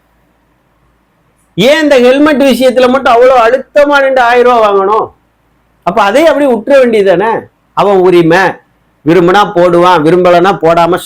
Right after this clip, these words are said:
சாவுவான் அப்படின்னு விட்டுற வேண்டியதானே? அப்போ உண்மையிலேயே மக்களுடைய நலன் நாடக்கூடிய அர-, எந்த அரசாங்கமும் வரட்டுங்க,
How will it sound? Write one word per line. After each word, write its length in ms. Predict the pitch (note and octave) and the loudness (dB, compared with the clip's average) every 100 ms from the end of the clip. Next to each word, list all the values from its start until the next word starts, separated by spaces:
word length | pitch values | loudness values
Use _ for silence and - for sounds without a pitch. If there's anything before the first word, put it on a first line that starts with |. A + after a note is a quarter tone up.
| C#3 | -2
சாவுவான் 480 | D3+ D#3+ D3 C#3 A#2+ | -2 0 -2 -4 -6
அப்படின்னு 280 | C#3 F#3 A#3+ | -6 -2 0
விட்டுற 180 | G#3 A3 | -2 0
வேண்டியதானே? 540 | A#3 G#3 F#3 D3+ C3 G2 _ _ _ _ _ _ _ - | 0 0 0 0 -4 -12 _ _ _ _ _ _ _ -8
அப்போ 400 | D3 - D#3+ A3 | -6 -2 0 2
உண்மையிலேயே 920 | E3 F#3 A#3+ C4 B3+ A#3+ A#3 B3+ D4 | 0 0 2 2 2 2 2 2 2
மக்களுடைய 1040 | B3 G3 G3 B3 A#3 A3+ A3 A#3 C4 B3+ | 0 -2 0 0 2 2 2 2 2 2
நலன் 400 | G3 E3+ B3 C#4+ | 0 0 0 0
நாடக்கூடிய 680 | C4 A3 G3+ F3+ F3 F3 G3 | 0 0 0 0 0 0 2
அர-, 320 | A#3 F3 F3 | 0 0 -2
எந்த 380 | C#3+ F#3 C#4 C#4+ | -4 -2 0 0
அரசாங்கமும் 600 | A3+ A3 A3 A3 A3+ F3 | 0 0 -2 -2 0 -2
வரட்டுங்க, 340 | D#3+ D3 C3 | -2 -6 -8